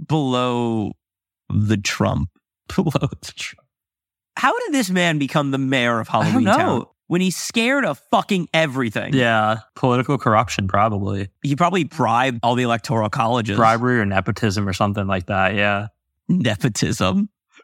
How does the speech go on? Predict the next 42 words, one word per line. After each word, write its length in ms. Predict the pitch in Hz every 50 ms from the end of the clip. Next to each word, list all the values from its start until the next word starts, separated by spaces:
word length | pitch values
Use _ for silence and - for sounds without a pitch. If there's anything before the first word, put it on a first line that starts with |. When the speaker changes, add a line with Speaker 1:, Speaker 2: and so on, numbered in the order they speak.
| _ _ _ _ _ _ _ _ _ _ _ _ _ _ _ _ _ _ _ _ _ _ _ _ _ -
Speaker 1:
I 140 | - -
always 240 | 202 262 269 247 202
assumed 400 | 190 160 - - 165 165 165 156
that, 80 | - 131
like, 180 | 135 131 117 -
the 80 | 131
doctor 460 | 113 107 139 120 120 123 - 143 127 113
created 460 | - - 120 113 113 110 107 107 110
everyone. 540 | 107 101 110 107 104 107 110 104 101 113 - _ _ _ _ _ _ _ _ _ _ _ _ _ _ _ _
Frosty 560 | _ - - 139 160 190 190 - - 226 214 196
the 100 | 175 151
Snowman. 640 | - - 127 120 113 113 107 104 - - - -
Speaker 2:
All 60 | - 135
right, 160 | 127 113 104
Frosty 440 | - - 127 147 196 202 - - 117
scares 540 | - - - - 104 98 101 98 95 -
me. 360 | 98 95 92 95 101 95 - - _ _ _
Speaker 1:
No, 240 | 139 151 165 160 170 - -
really? 260 | 175 156 147 170 190 392
Speaker 2:
He's, 200 | - 185 285 -
he's 200 | 139 185 196 269
a, 100 | 220 165 143
he's 200 | 156 220 220 -
a 60 | 180
big 320 | 135 - - 151 185 156
guy. 420 | 135 151 175 202 202 165 120 98 95 - _ _ _
Okay, 360 | 156 135 147 120 101 101 - -
he, 260 | 135 151 143 180 185
he, 120 | - 208 196 190 196 160
for 220 | - - - 170
some 240 | 147 - 214 254 240
reason, 320 | 151 123 135 123 123 117 110
this 140 | 120 123
is 80 | 131 123
very 180 | 117 113 113 110
stupid. 340 | - - 117 98 - 107
He 120 | 98 120 123
reminds 300 | 123 131 135 143 - -
me 60 | 180
of 80 | 135 110
Mister 320 | 104 101 101 - - 107
Frog. 560 | 92 - - 98 92 90 87 87 90 90 107